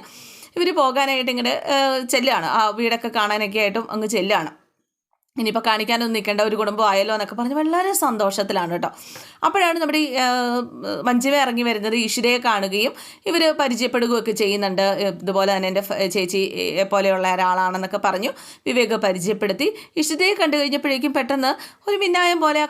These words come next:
കണ്ട ഇത് ഓർമ്മ വരുവാണ്. അപ്പോഴേക്കും "അതെ, ആ, അവിടെയല്ലേ താമസം?" എന്നൊക്കെ ഇങ്ങനെ ചോദിക്കുകയാണ്. "അതെ, അല്ല മഹേഷ് അറിയുമോ?" എന്ന് ചോദിച്ചു കഴിഞ്ഞപ്പോഴേക്കും, "ആ, അറിയാലോ."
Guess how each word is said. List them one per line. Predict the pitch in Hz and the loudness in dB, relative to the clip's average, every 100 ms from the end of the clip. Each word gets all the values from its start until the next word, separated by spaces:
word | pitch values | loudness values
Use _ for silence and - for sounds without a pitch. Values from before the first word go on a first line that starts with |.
| 277 | 0
കണ്ട | 240 247 | 0 2
ഇത് | 262 226 240 | 2 0 0
ഓർമ്മ | 220 196 196 220 240 | 2 2 2 2 0
വരുവാണ്. | 220 196 185 | 0 0 0
അപ്പോഴേക്കും | 170 233 226 254 339 - - - - | 0 -2 -2 -2 -4 -8 -20 -6 -2
"അതെ, | 302 311 202 139 | 2 2 2 -2
ആ, | 90 233 247 254 254 254 262 | -2 -2 0 2 0 0 0
അവിടെയല്ലേ | - 339 392 330 277 | 0 0 2 0 2
താമസം?" | 247 220 233 254 | 2 2 0 -2
എന്നൊക്കെ | 247 233 | -4 -2
ഇങ്ങനെ | 220 233 | -2 0
ചോദിക്കുകയാണ്. | 233 208 208 240 208 214 | 0 0 0 0 0 0
"അതെ, | 220 254 269 269 262 330 - - _ 359 | 0 0 2 2 0 -2 -10 -20 _ -4
അല്ല | 359 349 339 277 | 0 0 0 0
മഹേഷ് | 294 302 320 339 359 339 339 311 | 0 2 2 0 0 0 0 0
അറിയുമോ?" | 285 311 330 247 202 | 2 2 2 2 2
എന്ന് | 247 247 | 2 0
ചോദിച്ചു | 240 262 | 0 0
കഴിഞ്ഞപ്പോഴേക്കും, | 247 240 233 254 311 | 0 0 -2 0 0
"ആ, | 320 302 | 2 2
അറിയാലോ." | 302 294 294 294 302 | 4 2 4 2 -2